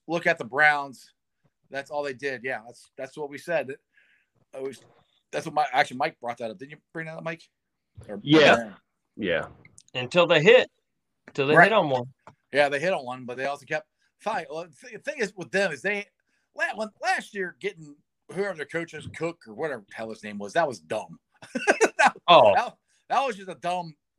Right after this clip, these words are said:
Speaker 1: hire from the, from the get-go. You know, I mean, hell, they're playing better with Greg Williams as their head coach, but they finally got their head coach now. They're playing pretty good. So,
Speaker 3: Right.
Speaker 1: so like I said, just because you have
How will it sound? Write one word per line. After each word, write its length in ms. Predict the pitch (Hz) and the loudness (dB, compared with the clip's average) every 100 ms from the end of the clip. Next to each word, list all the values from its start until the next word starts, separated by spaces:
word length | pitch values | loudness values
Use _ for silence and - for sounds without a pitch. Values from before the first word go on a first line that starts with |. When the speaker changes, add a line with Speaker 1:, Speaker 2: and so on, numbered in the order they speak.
| _ | _
Speaker 1:
hire 400 | - 156 170 160 | -10 -2 -2 -2
from 200 | 147 143 | -8 -16
the, 120 | 131 107 | -16 -14
from 140 | 160 147 | -14 -12
the 80 | |
get-go. 560 | 110 147 147 - 85 73 _ _ _ _ _ | -10 -8 -10 -12 -16 -18 _ _ _ _ _
You 120 | - | -8
know, 80 | 135 | -4
I 80 | 139 | -2
mean, 160 | 147 143 | -4 0
hell, 180 | 190 | 0
they're 80 | 175 | 0
playing 240 | 147 190 156 | -2 -2 -2
better 220 | 175 185 | -2 -4
with 100 | 139 | -4
Greg 200 | 165 156 | -6 -6
Williams 360 | 131 208 151 131 | -6 -8 -8 -10
as 140 | 123 | -10
their 100 | 120 | -8
head 140 | 135 120 | -10 -8
coach, 360 | 127 120 - - _ _ _ _ | -10 -10 -16 -20 _ _ _ _
but 100 | 131 | -8
they 120 | 143 | -8
finally 240 | 131 156 143 | -4 -4 -2
got 180 | 143 - _ _ _ _ | -4 -6 _ _ _ _
their 100 | 139 | -8
head 160 | 143 143 | -6 -6
coach 220 | 139 - | -8 -6
now. 180 | 170 151 | -4 -4
They're 80 | 120 | -8
playing 220 | 131 110 | -12 -12
pretty 160 | 120 | -14
good. 180 | 113 104 - | -10 -12 -14
So, 140 | 87 69 _ _ _ - | -20 -20 _ _ _ -6
Speaker 3:
Right. 220 | - - _ _ _ _ _ - | -4 -8 _ _ _ _ _ 2
Speaker 1:
so 60 | |
like 80 | 180 | 2
I 40 | |
said, 280 | 202 214 165 | 4 -2 -6
just 180 | 185 190 | -12 -12
because 260 | 185 196 196 | -8 -8 -4
you 40 | |
have 100 | 196 | -6